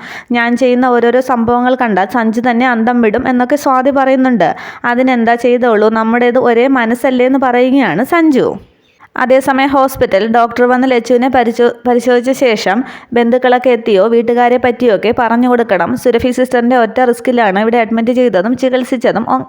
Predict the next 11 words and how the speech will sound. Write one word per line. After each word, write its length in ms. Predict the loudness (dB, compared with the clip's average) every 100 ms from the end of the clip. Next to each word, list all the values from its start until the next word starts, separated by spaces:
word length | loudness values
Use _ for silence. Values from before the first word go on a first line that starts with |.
| -4
എന്നൊക്കെ 360 | -2 0 -2 0
പറയുന്നുണ്ട്. 580 | 0 2 2 0 0 -2 -6 -18 _ _ _ _
തുടർന്ന് 400 | -2 2 2 2
വീട്ടുകാരെ 520 | 2 0 2 2 2
പറ്റി 260 | 0 0 0
സുരഭി 380 | 2 0 2 0
അന്വേഷിക്കുമ്പോൾ, 840 | 2 0 0 0 0 0 2 2
"എൻ്റെ 200 | 2 2 2
വീട് 220 | 2 2
കുറേ 280 | 0 0 2
ദൂരെയാണ്, 640 | 2 4 4 2 0 0